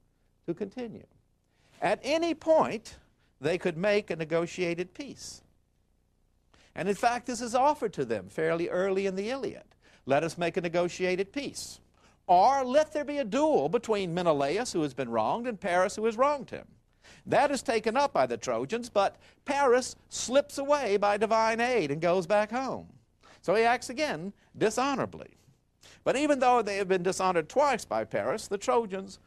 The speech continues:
will not give in. And at the heart of their resistance is Hector. Honor is his moral compass, and his courage in battle makes his men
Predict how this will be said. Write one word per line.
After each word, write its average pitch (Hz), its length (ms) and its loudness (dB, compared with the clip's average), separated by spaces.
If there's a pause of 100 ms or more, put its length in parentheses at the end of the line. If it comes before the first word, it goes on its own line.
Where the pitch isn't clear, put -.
(200)
will 147 500 -2
not 110 440 -8 (240)
give 110 180 -12
in. 95 340 -14 (380)
And 104 100 -8
at 110 120 -4
the 104 80 -2
heart 117 240 0
of 110 80 -10
their 110 140 -2
resistance 107 800 -8 (460)
is 208 120 -8
Hector. - 420 -10 (1500)
Honor 180 380 2
is 156 140 -2
his 131 160 -8
moral 147 360 -2
compass, - 720 -10 (340)
and 113 140 -6
his 120 180 -6
courage 185 440 2
in 131 160 -2
battle 147 380 0
makes 127 360 -10
his 113 340 -10 (420)
men 113 380 -4